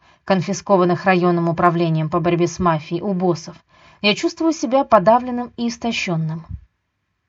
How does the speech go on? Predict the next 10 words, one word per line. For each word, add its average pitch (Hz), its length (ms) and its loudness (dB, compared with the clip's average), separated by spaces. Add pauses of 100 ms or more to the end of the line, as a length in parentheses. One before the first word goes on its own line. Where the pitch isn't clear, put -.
(1700)
Куда 208 300 6
бы 180 120 2
я 175 140 4
ни 170 100 0
повернулся, 190 600 0
все, 220 280 -4
кажется, 233 400 -2
принадлежит 170 680 0
им. 175 260 -4 (680)
Все. - 380 -6